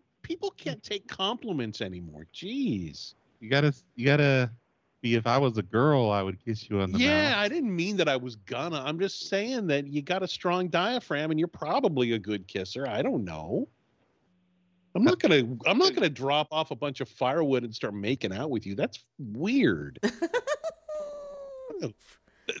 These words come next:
Speaker 1: Don't put any more creepy guys like that on. He's jumping all
Speaker 3: Hey.
Speaker 1: kinds of conclusions.
Speaker 3: Yeah, he was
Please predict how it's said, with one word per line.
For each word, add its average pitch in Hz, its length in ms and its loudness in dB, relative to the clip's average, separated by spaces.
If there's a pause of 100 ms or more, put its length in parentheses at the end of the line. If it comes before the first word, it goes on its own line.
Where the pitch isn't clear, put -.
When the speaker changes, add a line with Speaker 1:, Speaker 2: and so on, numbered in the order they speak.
(100)
Speaker 1:
Don't 359 220 8
put 381 160 8
any 294 220 6
more 226 200 4
creepy 143 480 -4
guys 95 380 -4
like 82 180 -8
that 123 240 0
on. 78 220 -8
He's 143 240 -2
jumping 269 320 4
all 190 220 6
Speaker 3:
Hey. 190 60 0
Speaker 1:
kinds 180 260 0
of - 60 -8
conclusions. 87 800 -12
Speaker 3:
Yeah, 185 440 4
he 233 200 0
was 175 520 0